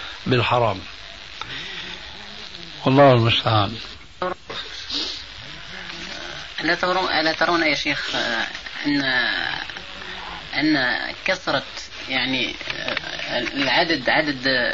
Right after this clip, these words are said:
Speaker 2: البنات الموجود، آه، الآن، يعني،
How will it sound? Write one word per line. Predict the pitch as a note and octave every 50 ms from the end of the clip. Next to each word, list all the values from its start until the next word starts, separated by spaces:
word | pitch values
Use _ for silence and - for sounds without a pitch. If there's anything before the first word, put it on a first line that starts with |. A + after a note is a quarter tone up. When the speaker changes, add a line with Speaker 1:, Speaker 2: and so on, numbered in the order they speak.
| - -
Speaker 2:
البنات | B2 B2 C#3+ D#3+ E3 D3+ C3+ - - - - - - - - - - - - - - - - B2
الموجود، | C3 C#3 D3 D3 C#3+ C3+ C3 D3+ D#3 C#3+ B2 A#2 A2+ A#2+
آه، | A#2+ A2+ A2 G#2+ G2+ F#2+ - - - - - - -
الآن، | A#2 A#2+ - - D3 F3 G3 G#3 G3+ - - -
يعني، | D3+ C3+ C3 C3+ C3 C3 B2+ B2 A#2 A#2 B2